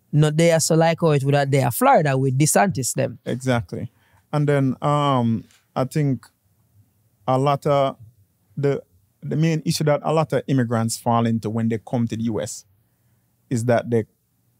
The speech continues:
Speaker 2: enter the country and then they're around either, like, a lot of Jamaicans or Haitians, people like them. So it put them into, um, this complacent mindset. Like,
Speaker 1: Yeah.
Speaker 2: "Oh, you know, yeah, we can get a job, we can make some money, we can send back some money,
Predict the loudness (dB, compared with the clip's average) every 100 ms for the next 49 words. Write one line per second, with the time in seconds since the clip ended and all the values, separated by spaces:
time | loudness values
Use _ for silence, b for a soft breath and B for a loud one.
0 | _ _ -2 0 0 0 0 -2 0 0
1 | 0 2 2 0 0 -2 0 -4 -6 -6
2 | -4 -4 -4 -4 -4 -6 -2 0 0 0
3 | 0 0 2 2 0 0 0 0 0 0
4 | 0 -2 -6 b b b -6 -2 0 0
5 | -2 -2 -2 0 0 0 -2 _ _ _
6 | _ _ -4 -2 -2 0 2 2 0 0
7 | 2 2 0 -2 0 2 2 2 0 -6
8 | _ -20 -2 -2 -2 -2 -2 -2 -2 -2
9 | -2 -6 -4 -4 -4 -8 -6 0 2 2
10 | 0 -6 -2 0 2 0 -2 -2 -6 -4
11 | -2 -2 0 0 0 0 0 2 2 0
12 | 0 0 -2 -2 -4 -2 -2 -2 -2 -2
13 | 0 0 0 -2 -2 -2 2 2 2